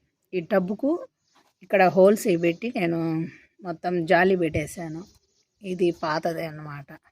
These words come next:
ఇది కోలగూడికి తెచ్చి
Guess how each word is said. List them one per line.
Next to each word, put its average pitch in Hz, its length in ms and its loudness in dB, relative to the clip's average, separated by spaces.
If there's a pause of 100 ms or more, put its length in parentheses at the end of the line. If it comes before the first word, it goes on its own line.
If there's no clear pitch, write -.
(2500)
ఇది 170 120 -8 (120)
కోలగూడికి 190 640 0
తెచ్చి 165 360 -8